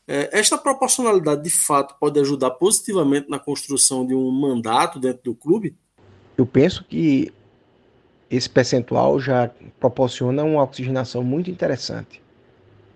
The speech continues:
Speaker 2: Sobretudo porque nós teremos um conselho de trezentos, trezentos membros. Então, vinte por cento corresponde a quê? A sessenta conselheiros. A julgar pela frequência média,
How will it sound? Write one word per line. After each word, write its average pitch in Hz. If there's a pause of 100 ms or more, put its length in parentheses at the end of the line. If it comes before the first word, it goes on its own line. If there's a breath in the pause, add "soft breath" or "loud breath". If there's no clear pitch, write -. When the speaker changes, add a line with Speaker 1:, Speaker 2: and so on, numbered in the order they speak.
(100)
Speaker 2:
Sobretudo 165
porque -
nós 170
teremos 135
um 139
conselho 120
de 117
trezentos, - (180)
trezentos 123
membros. 165 (920)
Então, 120
vinte 175
por -
cento 160
corresponde 139
a -
quê? - (160)
A 113
sessenta 175
conselheiros. - (1120)
A 123
julgar 135
pela 123
frequência 120
média, 117